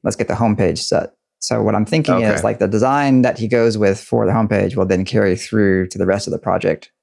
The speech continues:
Speaker 1: the rest of the pages. So
Speaker 2: Gotcha.
Speaker 1: that's my, that's my hope.
Speaker 2: I don't, do you know, I, I, it sounds like he's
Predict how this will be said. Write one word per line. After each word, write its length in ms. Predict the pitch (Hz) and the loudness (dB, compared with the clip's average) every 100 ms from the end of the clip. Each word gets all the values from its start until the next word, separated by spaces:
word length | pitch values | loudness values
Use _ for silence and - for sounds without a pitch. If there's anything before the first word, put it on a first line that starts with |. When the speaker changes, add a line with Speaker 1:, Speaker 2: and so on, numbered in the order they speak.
| _ | _
Speaker 1:
the 60 | - | -4
rest 160 | 85 | -2
of 60 | - | -4
the 80 | - | -6
pages. 420 | - - - - | -6 -8 -10 -14
So 200 | - - - _ _ | -10 -10 -12 _ _
Speaker 2:
Gotcha. 360 | - 92 - - - _ _ _ _ _ _ - | -4 -2 -4 -4 -12 _ _ _ _ _ _ -6
Speaker 1:
that's 140 | - | 0
my, 280 | 110 101 87 - _ | 0 2 -2 -6 _
that's 160 | - 110 | -6 -2
my 100 | 90 | 0
hope. 200 | 95 - - _ - | -2 -4 -12 _ -4
Speaker 2:
I 80 | 104 | -2
don't, 440 | 101 123 131 131 - - | -2 0 0 0 -6 -8
do 80 | 117 | -2
you 160 | 120 131 | 2 2
know, 480 | 120 120 123 117 - | 2 2 2 0 0
I, 200 | 107 104 | -2 0
I, 180 | - 101 | 0 0
it 340 | 104 - 101 | 0 0 -2
sounds 360 | - 123 131 127 | 0 0 2 2
like 180 | 117 | 0
he's 380 | - 104 92 - | 0 -2 -2 -6